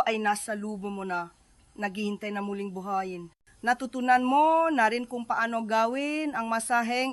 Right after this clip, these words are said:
ito ng mayos, ng may intensyon at pag-ingat. Nakita mo ang mahakbang, naisip mo ang espasyo, at sanay napaktanto mo na hindi ito isang panandaliang trick. Ito ay isang panghabang buhay na kasangkapan.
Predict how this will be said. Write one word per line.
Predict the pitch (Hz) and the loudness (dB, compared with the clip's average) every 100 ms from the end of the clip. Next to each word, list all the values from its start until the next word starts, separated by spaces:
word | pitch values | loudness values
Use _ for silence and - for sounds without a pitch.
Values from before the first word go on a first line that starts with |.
| 220 | -6
ito | 214 | -6
ng | 233 220 226 | -2 -2 0
mayos, | 220 226 247 269 277 294 302 240 | 0 2 2 4 6 6 2 -4
ng | 226 | -4
may | 226 214 | -2 -4
intensyon | 220 226 220 240 220 | -4 -6 -4 -6 -6
at | 220 | -4
pag-ingat. | 214 214 233 247 262 277 285 - _ _ - | -4 -4 -4 2 4 6 4 -2 _ _ 4
Nakita | 247 254 285 302 | 4 4 4 4
mo | 294 330 359 349 | 6 8 8 6
ang | 311 | 6
mahakbang, | 302 294 294 226 214 254 165 151 _ - - | 6 6 4 4 8 8 8 -6 _ -20 -2
naisip | 277 294 302 339 | 0 2 0 -4
mo | 285 311 339 370 | 0 6 8 8
ang | 311 311 | 8 4
espasyo, | 302 - 302 294 - 311 254 160 - _ _ | 0 2 4 2 2 0 0 -2 -10 _ _
at | 269 269 | 2 2
sanay | 320 311 311 320 311 | 4 4 4 4 4
napaktanto | 302 302 - - 294 294 302 | 4 4 -2 2 2 4 2
mo | 285 302 330 | 4 4 4
na | 320 294 | 4 2
hindi | 285 285 294 277 | 2 -2 -2 -4
ito | 277 294 277 | -2 -2 0
isang | 277 277 262 | 0 0 2
panandaliang | 254 247 240 233 233 220 208 | 2 2 2 0 0 -2 -2
trick. | 214 214 - _ _ - _ | -4 -4 -4 _ _ -20 _
Ito | - 320 339 | -8 4 6
ay | 311 330 320 | 8 4 0
isang | - 320 311 | -2 0 4
panghabang | 285 285 277 240 262 254 | 4 6 4 6 4 4
buhay | 262 277 277 | 2 4 4
na | 262 240 | 4 2
kasangkapan. | 220 208 202 196 - 185 | -2 -4 -4 -4 -2 -4